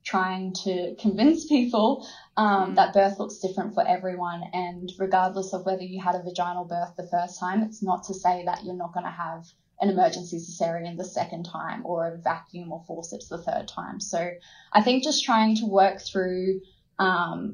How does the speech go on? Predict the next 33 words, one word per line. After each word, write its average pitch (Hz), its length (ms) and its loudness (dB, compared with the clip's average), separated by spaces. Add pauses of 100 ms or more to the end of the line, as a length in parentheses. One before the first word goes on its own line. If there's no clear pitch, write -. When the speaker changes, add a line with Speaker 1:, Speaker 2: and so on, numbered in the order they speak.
Speaker 1:
what 185 400 6
is 190 100 -2
involved 185 540 0
in 214 140 2
those 247 360 0
so 180 140 0
that 175 140 -4
you 175 100 -8
can 180 160 -4
make 170 240 -8
an 170 60 -10
informed 170 460 -6
decision 175 360 -4
like 185 240 2
you 170 140 -8
did, 170 180 -8
Steph, 170 380 -2
with 175 160 -6
the 175 80 -8
epidural. 175 760 -4 (300)
Um, 175 640 -4 (160)
and 226 280 4
by 214 200 8
all 240 160 6
means, 196 420 2
making 202 380 2
a 208 40 2
plan 185 720 -6 (140)
is 214 320 2
important, 208 720 2 (240)
but 190 140 6
it's - 160 -6
also 190 340 2